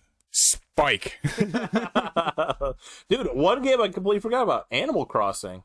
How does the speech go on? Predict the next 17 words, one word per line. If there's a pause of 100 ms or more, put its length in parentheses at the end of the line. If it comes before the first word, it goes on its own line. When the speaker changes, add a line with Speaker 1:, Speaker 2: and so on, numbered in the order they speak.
Speaker 2:
Original
Animal
Crossing
on
the
Nintendo
D
S. (300)
I
absolutely
love
that
game.
That
game
was, (220)
uh,